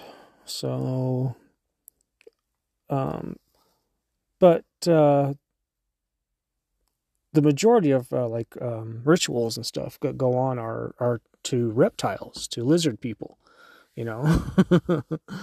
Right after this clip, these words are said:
You know what I mean? So this just, just replace the word satanic with reptilian, and you'll get the truth.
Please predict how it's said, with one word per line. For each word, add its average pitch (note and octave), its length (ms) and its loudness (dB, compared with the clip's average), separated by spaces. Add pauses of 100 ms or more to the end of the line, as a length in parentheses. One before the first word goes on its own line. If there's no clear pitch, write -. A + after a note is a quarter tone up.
(360)
You C3 120 -4
know B2 60 -4
what B2+ 80 -4
I B2+ 40 -2
mean? C#3+ 260 2
So B2+ 320 -2 (460)
this E3+ 120 2
just, G#3 280 2
just F3+ 200 2
replace D#3 400 0
the C3+ 140 -4
word C3 260 0
satanic B2+ 800 -4
with A#2 240 -6
reptilian, D#3 920 -4 (200)
and B2+ 120 -6
you'll B2 140 0
get C3+ 140 -4
the C3 80 -8
truth. - 540 -12